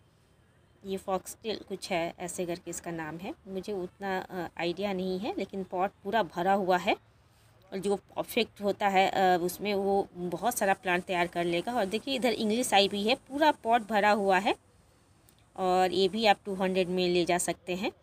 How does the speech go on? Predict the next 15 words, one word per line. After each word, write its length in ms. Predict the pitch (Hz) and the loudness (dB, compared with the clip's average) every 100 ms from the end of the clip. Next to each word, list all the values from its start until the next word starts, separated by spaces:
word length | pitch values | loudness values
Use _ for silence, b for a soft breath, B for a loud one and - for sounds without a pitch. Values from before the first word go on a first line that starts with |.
| b b b _ - | b b b _ -12
और 140 | 165 170 | -8 -6
पॉ-, 320 | - 190 170 - | -2 0 0 -2
pot 180 | 190 - | -4 -4
की 100 | 185 | -2
growth 200 | 180 185 | 0 2
देख 180 | 180 - | 0 -2
ही 100 | 220 | -2
सकते 340 | 202 - 185 | -2 -2 -4
हैं, 120 | 190 | -4
pot 220 | 180 175 175 190 | -2 -2 -2 -4
में 120 | 185 | 0
जो 180 | 185 180 | 2 2
इसकी 340 | 175 - 175 | 0 -6 -10
plant 400 | - 170 170 175 | -6 -2 -2 0
है, 160 | 220 | -4